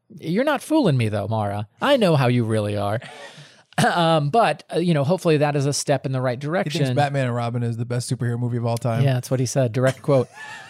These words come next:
Speaker 1: Um, he, uh, so yeah, so hopefully this is a step in getting me out of a day job that really is, is, uh,
Speaker 2: Yeah.
Speaker 1: is a, is va-, has a vampiric effect on my life, and not the sexy kind of vampiric effect.
Speaker 2: No, not like Vampirella.
Speaker 1: No, no, this is like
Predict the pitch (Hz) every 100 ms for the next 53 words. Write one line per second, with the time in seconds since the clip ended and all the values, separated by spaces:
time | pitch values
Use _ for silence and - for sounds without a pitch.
0 | - - 170 165 160 143 135 127 151 160
1 | 180 185 170 156 147 139 131 127 - _
2 | _ _ _ _ _ _ - 208 226 131
3 | 135 180 196 - 185 165 156 135 143 -
4 | 160 151 147 139 131 147 143 131 123 123
5 | 120 123 120 120 110 107 120 135 156 135
6 | 117 120 104 127 117 113 - 113 104 101
7 | 262 226 - - 156 131 123 113 127 120
8 | 123 120 156 - 131 170 151 160 160 139
9 | 180 175 156 - 139 120 - 123 117 110
10 | - 110 180 254 147 - 185 - 131 -
11 | 117 107 107 113 104 120 110 95 95 -
12 | 76 - 147 147 139 139 160 139 143 -
13 | 127 139 110 - 131 160 101 90 123 135
14 | 113 165 160 151 147 123 117